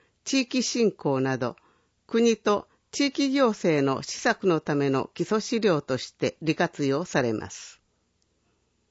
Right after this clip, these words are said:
五月中に調査員が対象事業所に伺います。なお、調査票にご記入いただいた内容は、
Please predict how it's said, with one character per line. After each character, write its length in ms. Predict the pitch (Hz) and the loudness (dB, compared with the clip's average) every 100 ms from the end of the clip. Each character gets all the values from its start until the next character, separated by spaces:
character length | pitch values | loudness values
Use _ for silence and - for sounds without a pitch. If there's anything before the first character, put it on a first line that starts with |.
| _ _ - | _ _ 2
五 80 | 220 | 4
月 300 | 226 - 226 | 4 2 -4
中 320 | - 226 220 | 0 4 6
に 220 | 220 196 | 6 4
調 260 | - 196 214 | 2 0 2
査 180 | 247 247 | 2 4
員 260 | 185 151 | 4 4
が 200 | 139 135 | 0 -2
対 260 | - 208 226 | -2 0 0
象 300 | - 247 240 | 2 2 2
事 160 | 240 | -2
業 240 | 226 233 214 | 0 2 2
所 160 | 220 | 0
に 120 | 220 - | 0 0
伺 380 | - 131 123 | -2 -4 -2
い 100 | 117 | -4
ま 160 | 120 110 | -4 -8
す。 320 | - - - _ _ _ _ _ _ _ _ _ _ _ _ _ _ _ _ - | -12 -18 -20 _ _ _ _ _ _ _ _ _ _ _ _ _ _ _ _ -4
な 300 | 190 190 147 | 0 2 2
お、 160 | - _ _ | -2 _ _
調 200 | - 247 | 0 0
査 180 | 285 294 | 2 0
票 240 | 254 269 269 | 2 2 4
に 140 | 247 | 2
ご 100 | 254 | 2
記 180 | - 262 | 2 2
入 280 | 254 254 208 | 4 4 0
い 80 | |
た 120 | 240 226 | 0 0
だ 140 | 220 | 2
い 60 | 175 | 2
た 160 | 151 | 0
内 260 | 139 151 151 | 2 2 2
容 260 | 151 143 | 0 0
は、 200 | 139 139 | -2 -4